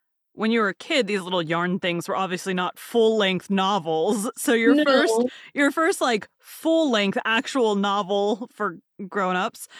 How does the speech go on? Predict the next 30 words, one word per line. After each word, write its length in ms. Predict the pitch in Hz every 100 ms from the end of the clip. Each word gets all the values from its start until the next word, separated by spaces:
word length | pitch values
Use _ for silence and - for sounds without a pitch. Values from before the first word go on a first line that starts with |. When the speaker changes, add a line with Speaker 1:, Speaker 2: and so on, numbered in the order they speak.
| - - -
Speaker 1:
um, 240 | 220 208 185
how 160 | 208 269
long 180 | 294 269
did 140 | 220
it 120 | 220
take 220 | 240 240 214
you 100 | 196
to 80 |
write 240 | 180 190 -
the 120 | 175
first 540 | - - 208 220 - 170
one, 480 | 175 165 160 156 160
whether 220 | 185 202
you 120 | 185 175
published 540 | 202 185 175 - -
that 160 | 170 -
first 240 | 185 -
one 140 | 170 147
or 80 | 156
not? 240 | 160 -
How 120 | 180
long 140 | 196 185
did 120 | 156
it 80 | -
take 220 | 175 165
you 80 | 165
to 80 | 147
write 220 | 151 151
it? 180 | 143 - _ _ _ _ _ _ _ _ _ -
Speaker 2:
Um, 720 | 254 247 254 262 269 285 277